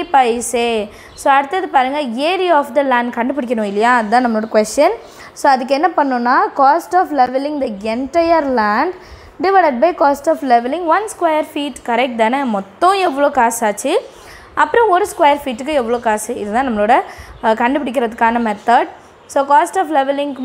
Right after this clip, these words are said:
மொத்தம் எவ்வளோ ஆச்சுன்னா, ten thousand and seventy five divided by cost of leveling of one square feet இல்லைங்களா? ஒரு ஸ்கொயர் ஃபீட்டுக்கு ஃபிஃப்டீன் பாயிண்ட் ஃபிஃப்டி ஆச்சு இல்லையா? இப்போது நான் decimal remove பண்ணும். அப்போ இங்கே ரெண்டு number தள்ளி point இருக்கா?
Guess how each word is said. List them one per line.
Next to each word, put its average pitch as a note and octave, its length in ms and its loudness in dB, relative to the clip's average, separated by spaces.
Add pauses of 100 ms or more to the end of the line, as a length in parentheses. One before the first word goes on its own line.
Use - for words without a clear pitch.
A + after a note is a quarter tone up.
மொத்தம் C4+ 220 -2
எவ்வளோ C4+ 160 0
ஆச்சுன்னா, C#4+ 240 -4 (120)
ten C4 180 0
thousand C4 360 0
and C4 160 -4
seventy A#3+ 340 -2
five D4+ 180 4 (500)
divided D4+ 320 4
by D#4+ 80 4 (120)
cost D4 280 2
of D#4 60 -8 (100)
leveling C4+ 340 -2 (500)
of E4 80 0 (340)
one F#4 100 0 (140)
square A3+ 400 2
feet G3+ 260 -10
இல்லைங்களா? A#3+ 320 0 (120)
ஒரு B3+ 160 -2
ஸ்கொயர் C4 280 2
ஃபீட்டுக்கு C#4+ 320 -2 (680)
ஃபிஃப்டீன் F4+ 520 -2
பாயிண்ட் D4+ 300 0
ஃபிஃப்டி C#4 280 -6 (120)
ஆச்சு A3 240 -2
இல்லையா? A3+ 200 0 (220)
இப்போது B3 400 0
நான் A3+ 220 0
decimal F4 560 0
remove D4 260 2
பண்ணும். A3+ 320 -2 (460)
அப்போ D4+ 160 0
இங்கே D#4 140 2 (100)
ரெண்டு F4+ 280 0
number E4 300 2
தள்ளி E4+ 260 2
point F4 340 2
இருக்கா? E4 220 2